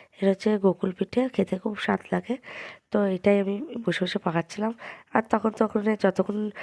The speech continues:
পাকানো না হচ্ছে ততক্ষণ আমিও টক টক টক করে একটু একটু করে খাচ্ছি। ক্ষীর বলে কথা, খাও না বলো, খেতে খুবই স্বাদ লাগে। তো আমার ছেলে অনেকটা নিয়ে চলে গিয়েছে, সেই জন্য আমি বকছিলাম। আমি তো একটু একটু করে খাচ্ছি। তো চলো,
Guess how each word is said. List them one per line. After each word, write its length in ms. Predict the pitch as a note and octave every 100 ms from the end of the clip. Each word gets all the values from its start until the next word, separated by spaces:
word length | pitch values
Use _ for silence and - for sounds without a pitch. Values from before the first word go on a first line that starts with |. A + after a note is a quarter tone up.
| - -
পাকানো 300 | - F#3+ F#3+ F#3
না 140 | F#3
হচ্ছে 180 | F#3+ G#3
ততক্ষণ 300 | F#3+ F#3 F#3+
আমিও 220 | F3+ F#3
টক 180 | G3 F#3
টক 100 | - -
টক 120 | F#3
করে 140 | F#3
একটু 240 | F#3 - F#3+
একটু 200 | - F#3+
করে 160 | G3
খাচ্ছি। 420 | G#3 - E3+ - - - - - -
ক্ষীর 240 | - A#3
বলে 220 | A3+ A#3 A3+
কথা, 220 | F#3 F#3+
খাও 340 | - - G3+ A#3
না 100 | A#3+
বলো, 260 | G3 G#3 C#4 - - -
খেতে 240 | - F3
খুবই 260 | F#3 G3+ G#3+
স্বাদ 220 | G3+ G3
লাগে। 340 | F#3+ G3 G3+ A#3+ - - -
তো 100 | -
আমার 180 | F#3 G#3 G#3
ছেলে 200 | A#3+ B3+
অনেকটা 500 | G#3 F#3 A#3 - G#3 G3
নিয়ে 100 | F#3+
চলে 260 | F#3 F3
গিয়েছে, 400 | F3 F3+ F3+ F#3
সেই 220 | F3+ F#3+ F#3
জন্য 160 | G#3
আমি 140 | A3 G3+
বকছিলাম। 540 | F3+ F3+ - F#3 F#3 A#3+ _ _ _ _ - - - - - - -
আমি 160 | - B3+
তো 100 | B3
একটু 220 | A3 -
একটু 180 | F#3 G#3+
করে 120 | G3
খাচ্ছি। 440 | - F3 - G#3+ A3+ - - - _
তো 100 | G#3
চলো, 360 | - A3 B3+